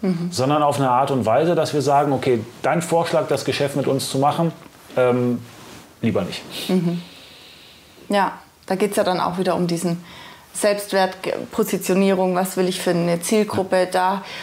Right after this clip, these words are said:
Speaker 1: machst du natürlich in deinem, in deiner Schulung
Speaker 2: Genau.
Speaker 1: Genau
Speaker 2: Ge-,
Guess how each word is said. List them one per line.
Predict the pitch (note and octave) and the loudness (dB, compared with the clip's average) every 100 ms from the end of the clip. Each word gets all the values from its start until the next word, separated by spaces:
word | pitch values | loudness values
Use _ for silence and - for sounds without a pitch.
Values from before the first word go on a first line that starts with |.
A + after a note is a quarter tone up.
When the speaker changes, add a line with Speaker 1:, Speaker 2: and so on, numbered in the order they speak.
| - - | -12 -4
Speaker 1:
machst | F#3+ G3 - | -2 -2 -2
du | |
natürlich | F3+ F3 G3+ G3+ G3 | -2 0 2 2 2
in | - F#3 | 0 2
deinem, | F3+ F3 F3+ F3+ F3+ - - | 2 2 2 -2 -4 -10 -8
in | F3+ | -4
deiner | F3+ F3+ F#3 | 0 2 0
Schulung | - G3+ G#3 A3+ B3+ - - - - - - | 0 2 4 4 2 -4 -16 -20 -20 -8 -2
Speaker 2:
Genau. | A#2+ F#2 - - - - - | 0 0 -4 -14 -16 -12 -2
Speaker 1:
Genau | G3+ | 2
Speaker 2:
Ge-, | F#3 | 4